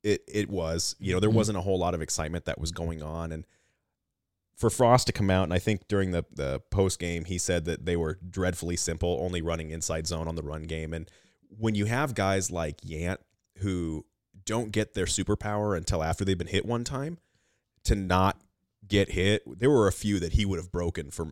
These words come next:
Speaker 1: for much further.
Speaker 2: Yeah.
Speaker 1: And he was someone that I wanted to highlight, that he's had not only a good spring, but a good off season.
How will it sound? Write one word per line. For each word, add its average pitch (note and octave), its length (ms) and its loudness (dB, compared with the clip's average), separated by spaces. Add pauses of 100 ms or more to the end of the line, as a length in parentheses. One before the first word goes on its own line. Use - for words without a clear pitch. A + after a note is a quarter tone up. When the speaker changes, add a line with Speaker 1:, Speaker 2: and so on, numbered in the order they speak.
Speaker 1:
for F2+ 160 -6
much D#2 260 -6
further. D2 420 -2
Speaker 2:
Yeah. - 200 2
Speaker 1:
And F2 100 2
he F3+ 160 4
was C#3 100 2
someone G#2 220 0
that F2 140 0
I F2 40 2
wanted F2 200 -2
to D#2+ 80 -4
highlight, E2 380 -4
that F2+ 100 -6
he's G#2 220 -4
had F2+ 200 -4
not F2+ 160 -4
only E2+ 220 -6
a D#2 40 -10
good D#2 180 -8
spring, E2+ 360 -2
but E2 100 -4
a E2 40 -6
good D#2 160 -8
off D2+ 260 -8
season. E2+ 440 -4